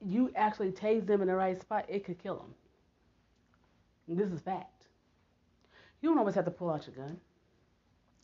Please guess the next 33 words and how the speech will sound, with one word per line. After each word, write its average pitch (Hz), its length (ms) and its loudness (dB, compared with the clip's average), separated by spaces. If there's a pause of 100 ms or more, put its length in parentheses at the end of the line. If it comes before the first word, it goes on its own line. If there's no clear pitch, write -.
(400)
That 220 140 6
is 196 160 4
your 180 80 6
choice. 175 280 -4 (960)
How 190 120 -4
you 196 80 2
had 196 160 4
the 170 80 4
one 185 220 8
female 190 300 4
officer 180 480 0
say 180 320 0
that 170 140 4
when 170 140 4
she 180 280 -4 (100)
killed 190 300 -2
that 139 140 0
one 180 340 4
person, 196 520 -2 (460)
can't 190 140 2
remember 196 240 2
what 202 100 4
it 196 80 0
was, 190 140 2 (360)
there's - 160 -4
so 202 160 0
many 202 320 4
of 175 140 4
them 185 100 0
till 196 140 -6
you 202 140 0
lose 214 200 0
track. - 300 -8